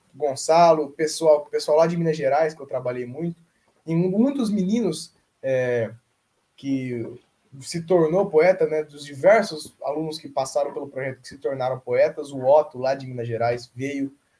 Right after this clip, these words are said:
junto com o professor João Júnior, que é um parceiro meu, né? Então a gente fica muito,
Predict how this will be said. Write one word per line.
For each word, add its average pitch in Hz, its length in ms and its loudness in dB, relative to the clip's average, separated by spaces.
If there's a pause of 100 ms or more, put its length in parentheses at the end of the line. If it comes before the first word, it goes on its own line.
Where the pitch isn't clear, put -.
(140)
junto 160 240 -6
com 160 80 -10
o 135 40 -14
professor 135 520 -6
João 127 260 -4
Júnior, 127 360 -6
que - 80 -10
é 120 40 -4
um 117 100 -6
parceiro 110 460 -6
meu, 131 360 -6 (520)
né? 104 160 -10
Então 120 300 -4
a 123 80 0
gente 127 680 -4
fica 120 280 -6
muito, 131 520 -4